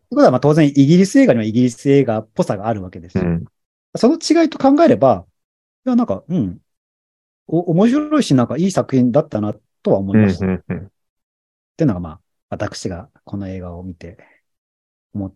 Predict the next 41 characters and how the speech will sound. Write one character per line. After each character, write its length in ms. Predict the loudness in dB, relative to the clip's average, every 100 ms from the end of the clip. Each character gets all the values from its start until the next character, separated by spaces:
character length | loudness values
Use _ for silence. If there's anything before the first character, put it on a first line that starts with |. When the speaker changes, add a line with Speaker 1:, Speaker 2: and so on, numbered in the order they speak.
| -18
Speaker 1:
た 200 | -18 -18 _
こ 120 | -8
と 80 | -6
な 80 | -6
ん 60 |
で 20 |
す 80 | -8
け 100 | -6
ど、 240 | -4 -4 -8 _ _ _ _ _ _ _ _
結 140 | -2 0
構 100 | 0
僕 180 | 2 2
あ 60 |
の、 440 | 2 0 -2 -4 -8 _ _ _
収 300 | -4 0 4
録 180 | 4 2 0
直 140 | 0
後 100 | 0
に 60 | -2
行 40 |
っ 40 | -4
ち 80 | -6
ゃ 40 |
っ 100 | -4
た 120 | -8
ん 40 | -8
で 60 |
す 120 | -14
よ。 140 | -20 -20 _ _ _ _ _ _ _ _ -2
前 180 | 0
回 140 | 2 2
あ 20 |
の、 60 | 2
み-、 140 | 4
見 100 | 4
る、 140 | 2 0
公 240 | 0 0
開 200 | 2 2
前 180 | 2 -2
に 80 | -6
ね。 180 | -10